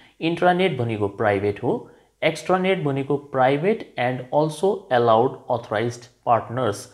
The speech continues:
प्राइभेट हुनुको साथसाथै केही अथराइज पार्टनर्सहरू, जो एक्सटर्नल पार्टनर्सहरू हुन्छन्, तिनलाई पनि अधिकार दिएको हुन्छ कम्पनीको प्राइभेट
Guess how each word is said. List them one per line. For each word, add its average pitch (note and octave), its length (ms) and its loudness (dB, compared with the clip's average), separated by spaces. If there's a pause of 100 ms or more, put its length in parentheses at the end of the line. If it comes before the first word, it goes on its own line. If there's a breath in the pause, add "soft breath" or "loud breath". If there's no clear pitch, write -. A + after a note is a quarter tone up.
(360 soft breath)
प्राइभेट D#3 400 4
हुनुको C#3 260 -4
साथसाथै B2 600 -2
केही G3+ 480 -4
अथराइज C#3+ 680 0
पार्टनर्सहरू, B2 880 0
जो A#2+ 100 2
एक्सटर्नल C3+ 380 0
पार्टनर्सहरू A2+ 600 -2
हुन्छन्, G2+ 320 -2 (340 loud breath)
तिनलाई D3+ 300 2
पनि D3+ 280 -4
अधिकार A#2 400 -2
दिएको A2+ 440 -4
हुन्छ F#2+ 200 -6 (400)
कम्पनीको A2 520 -4
प्राइभेट A#2+ 720 -2